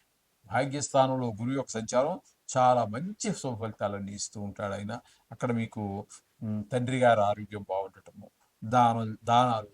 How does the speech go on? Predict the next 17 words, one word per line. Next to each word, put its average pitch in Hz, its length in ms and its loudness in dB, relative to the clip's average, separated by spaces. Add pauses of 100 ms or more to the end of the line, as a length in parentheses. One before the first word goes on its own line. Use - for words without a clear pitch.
(120)
ధర్మాలు, 107 420 -6
గుడికి 120 380 -6
వెళ్ళటాలు, 101 560 -4 (400)
ఉమ్, 143 180 -4 (100)
ఆ 117 60 -2
వాహన 107 340 4
సౌఖ్యం, 101 540 -14 (400)
ఉమ్, 135 360 -2
ఇట్లా 113 220 0
దైవభక్తి, 117 800 -2 (220)
ఉపాసన, 113 680 0 (240)
ఇవన్నీ 190 300 -6
కూడా 214 160 -4
సక్రమంగా 170 680 0
జరుగుతూ 113 420 -6
ఉంటాయండి. 98 440 -8
భాగ్యస్థానంలో 107 880 -4